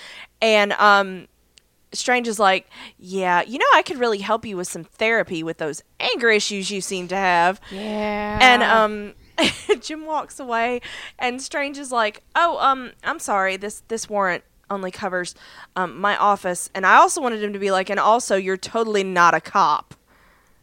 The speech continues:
Speaker 1: But whatever. So the warrant is very specific.
Speaker 2: I thought he made some kind of sarcastic comment about
Speaker 1: He probably did.
Speaker 2: Okay.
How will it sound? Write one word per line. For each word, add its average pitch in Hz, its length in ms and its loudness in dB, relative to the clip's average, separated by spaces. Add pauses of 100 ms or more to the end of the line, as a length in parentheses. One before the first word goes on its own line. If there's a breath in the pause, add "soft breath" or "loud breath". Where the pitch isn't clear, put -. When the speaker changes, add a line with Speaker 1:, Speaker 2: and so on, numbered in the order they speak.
(180)
Speaker 1:
But 196 200 4
whatever. 175 560 0
So 214 200 -2
the 208 80 -2
warrant 240 320 0
is 190 140 -6
very 196 260 0
specific. 165 720 -8
Speaker 2:
I 392 80 2
thought 523 240 4
he 466 100 -6
made 403 200 0
some 294 220 -4
kind 247 260 -6
of 196 60 -10
sarcastic 180 580 -8
comment 165 380 -12
about 156 440 -8
Speaker 1:
He 349 140 -4
probably 165 500 0
did. 143 440 -6 (240)
Speaker 2:
Okay. - 260 -16